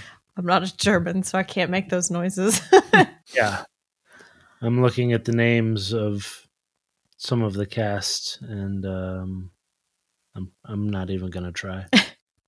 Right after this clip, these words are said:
Speaker 1: No, but to me, Paul Bomer was such a,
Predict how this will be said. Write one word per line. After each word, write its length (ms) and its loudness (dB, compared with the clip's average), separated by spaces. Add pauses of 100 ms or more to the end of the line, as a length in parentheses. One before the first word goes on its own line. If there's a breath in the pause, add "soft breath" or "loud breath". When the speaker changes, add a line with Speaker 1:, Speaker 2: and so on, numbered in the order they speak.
(760 soft breath)
Speaker 1:
No, 180 2
but 360 0
to 160 0
me, 360 0 (1300)
Paul 300 6
Bomer 400 4
was 140 2
such 480 4
a, 340 0